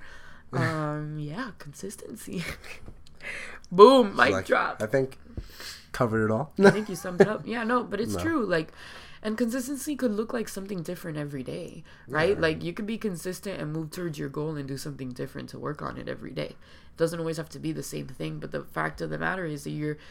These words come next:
Speaker 2: consistently, day in and day out, working towards it, you know? Towards
Speaker 1: Mm-hmm.
Speaker 2: whatever that goal is or whatever that dream is or
Speaker 1: <clears throat>
Speaker 2: whatever it is that you just want, right? Like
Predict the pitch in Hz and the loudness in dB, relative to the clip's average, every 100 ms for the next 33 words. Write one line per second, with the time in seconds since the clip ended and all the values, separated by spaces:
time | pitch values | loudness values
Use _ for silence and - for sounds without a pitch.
0 | - - - - 190 165 - 196 - 165 | -16 -16 -10 -2 -2 -2 0 0 -2 -8
1 | 151 156 147 165 170 160 151 147 139 143 | -6 -6 -2 -2 -2 -4 -4 -4 -4 -2
2 | 139 156 156 147 143 131 - 123 131 139 | -4 -4 -6 -6 -10 -10 -8 -6 -6 -6
3 | 170 190 196 - - - - - - 165 | -6 -6 -8 -12 -14 -14 -16 -16 -10 -4
4 | 156 190 247 - - - - - - 156 | -4 -4 -10 -18 -20 -20 -12 -2 0 0
5 | 160 - 160 156 156 139 139 139 135 147 | 0 -2 -2 -2 -2 -4 -4 -6 -4 -2
6 | 151 147 135 127 127 - - 135 135 143 | -2 -4 -4 -6 -8 -12 -8 -4 -2 -2
7 | 143 143 143 143 143 135 143 127 135 156 | -4 -4 -4 -4 -4 -4 -2 -2 0 2
8 | 196 175 175 165 156 156 160 147 143 208 | 2 2 -2 -2 -4 -4 -4 -4 -2 -2
9 | - 143 151 185 156 151 | -2 0 0 0 -2 -4